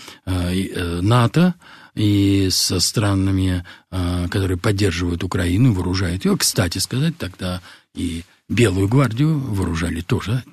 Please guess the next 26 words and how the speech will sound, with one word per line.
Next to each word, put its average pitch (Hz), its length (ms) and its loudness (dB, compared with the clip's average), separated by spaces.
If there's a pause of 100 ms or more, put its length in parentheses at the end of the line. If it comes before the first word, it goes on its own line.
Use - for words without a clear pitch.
(180)
практи-, - 480 0
почти 135 300 2
те 139 160 4
же 117 80 0
самые 120 380 2 (240)
страны, 123 480 6
которые 117 240 2
сейчас 113 200 2
по-, 117 220 -2
мы 117 160 4
их 107 140 0
называем 110 400 2
нато, 98 260 0
это 92 120 -8
была 101 200 -4
Антанта 95 560 -4 (420)
в - 80 -12
то 131 140 6
время. 117 380 6 (340)
И, 139 140 6
в 151 80 8
общем-то, 214 320 6
идёт 202 240 6 (180)
очень 202 300 6
похожие 196 480 6
события, 131 600 2